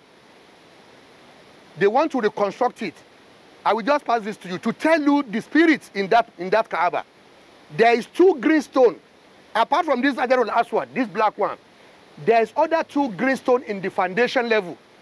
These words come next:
They want to use shovel to remove the green stone to perfect the foundation. They want to raise it up.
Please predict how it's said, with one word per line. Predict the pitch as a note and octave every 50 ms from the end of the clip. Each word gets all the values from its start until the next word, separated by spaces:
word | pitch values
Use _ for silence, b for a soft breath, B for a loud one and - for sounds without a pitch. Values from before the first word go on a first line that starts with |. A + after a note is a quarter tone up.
| - - - - - - - - - - - - - - - - - - - - - - - - - - -
They | E3 A#3+
want | A#3+ C#4+ E4 F4 -
to | C#4
use | B3 A#3+ C4+ D4 D4 D4+ D4 C4 - - - _
shovel | - - - C4 C4+ B3 A#3+ G#3+
to | F3+ - - G#3+ A3+
remove | G#3+ A3 G#3 G#3+ B3 D4 D4+ D4+ D4+ C#4 C#4 - - _ - C#3+ C3 B2+
the | F3 G3+
green | D3+ C3+ - C4 C#4
stone | - - - B3+ G#3+ F#3+ C#3 - _ _ _ _ _ - - - - - _ - _ - - - - - - - - - - - - - - - - -
to | G3
perfect | F3+ - - A3+ A3 - A#3+ A#3 F#3+
the | F#3 E3
foundation. | - E3 D#3 D#3+ F3+ E3+ - C#3+ A#2+ - _ _ _ - -
They | D3
want | D#3 F3+ G#3+ G#3
to | - F3
raise | D#3+ F3+ F#3 D#3+
it | F3+ - -
up. | F3 D3 -